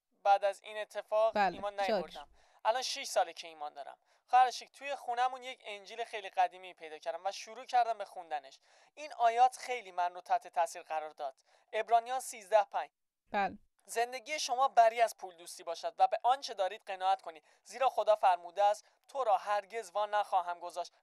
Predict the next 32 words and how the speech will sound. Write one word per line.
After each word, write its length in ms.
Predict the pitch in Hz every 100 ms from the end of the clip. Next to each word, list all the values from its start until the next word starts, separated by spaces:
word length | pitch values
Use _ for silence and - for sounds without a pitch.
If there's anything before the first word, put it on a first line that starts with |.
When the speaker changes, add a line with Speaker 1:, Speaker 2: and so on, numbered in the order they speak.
| -
Speaker 1:
و 60 |
هرگز 440 | 185 190 175 208 -
ترک 240 | 196 170
نخواهم 420 | 175 170 - 143 135
کرد.» 280 | - - - _ - _ -
اول 280 | 220 220 247
Speaker 2:
آمین. 180 | 240 240
Speaker 1:
قرنتیان 480 | 240 214 220 233
ده 300 | 202 233 247
سیزده. 540 | 247 - 202 175 170 131 - _ _ _
هیچ 220 | 294 - -
آزمایشی 600 | 233 220 214 233 240 233
بر 160 | 202
شما 260 | 190 202 196
نمی‌آید 560 | 202 202 185 175 170 165
که 120 | 185
مناسب 500 | 180 190 190 233 220
بشر 340 | 190 175 190
نباشد 500 | 180 175 156 - 143 _ _ _ -
و 80 |
خدا 500 | 220 - 220 220 247 -
امین 360 | 208 220 233 214
است 200 | 196 -
که 120 | - -
اجازه 460 | 202 - 220 220
نمی‌دهد 680 | 202 226 240 190 175 180 180 _ _
بیش 220 | 285 285
از 160 | 240 214
توان 320 | 208 180 190
خود 240 | 196 214 -
آزموده 460 | 196 185 180 165
شوید، 400 | 175 160 151 147